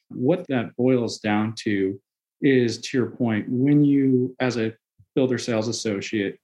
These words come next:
introduce Opendoor, mention Opendoor, we are taking that perspective of, Hey, you're trusting us to, to work with your customer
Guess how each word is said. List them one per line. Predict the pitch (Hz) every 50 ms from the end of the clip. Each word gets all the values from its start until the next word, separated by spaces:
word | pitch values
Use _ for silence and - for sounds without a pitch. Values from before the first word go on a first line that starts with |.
| -
introduce | - 160 143 - - 123 123 120 113 113 -
Opendoor, | 107 104 - 113 104 101 104 104 107 107 107
mention | 110 107 110 107 - 117 104 101 101
Opendoor, | - - 110 101 104 101 101 101 98 101 _ _ _ _ _ _ -
we | 135 131 139 147 139
are | 127 127 127
taking | 127 - 131 120 107 123 120 110
that | 107 95 - -
perspective | - 95 - - - 95 92 92 - 107 98 95
of, | 101 92 90 -
Hey, | - 101
you're | - - 185 185
trusting | - - - 131 110 110 - - 120 107 101
us | 98 95 - -
to, | - - 104 95 -
to | - - 123
work | 107 107 101 92 -
with | - 107 -
your | 107 101
customer | - - 101 92 90 - - 95 95 92 90 90 -